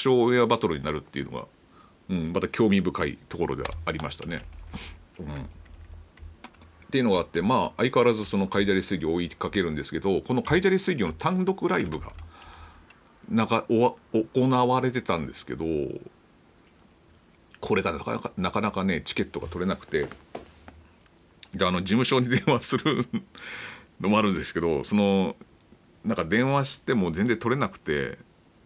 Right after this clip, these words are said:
あの、諦めてましたね、いつも。で、そんな中、えっと、そのヤングの夫婦ってさっきあっ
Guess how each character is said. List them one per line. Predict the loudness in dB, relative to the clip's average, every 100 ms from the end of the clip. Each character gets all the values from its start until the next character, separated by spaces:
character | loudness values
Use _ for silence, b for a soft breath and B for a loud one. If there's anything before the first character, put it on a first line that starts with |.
| _ _ _ _ _ -20 _ _ _ _ -6
あ | -4
の、 | -2 -4 -4 -6 -8 _ -12
諦 | -4 0 2
め | 2
て | -2
ま | -8
し |
た | -10
ね、 | -10
い | -12
つ | -12
も。 | -16 -16 _ _ _ _ _ _ _ _ _ _ _ _
で、 | -6 -4
そ | 0
ん | 2 4
な | 2 2
中、 | -2 0 2 4 2 -2
え | -8
っ | -8
と、 | -2 -2 0
そ | 2
の | 4
ヤ | 4
ン | 4 2
グ | 2
の | 2
夫 | 0
婦 | -2 -2
っ |
て | -4
さ | -6
っ | -4
き | 0
あ |
っ | 0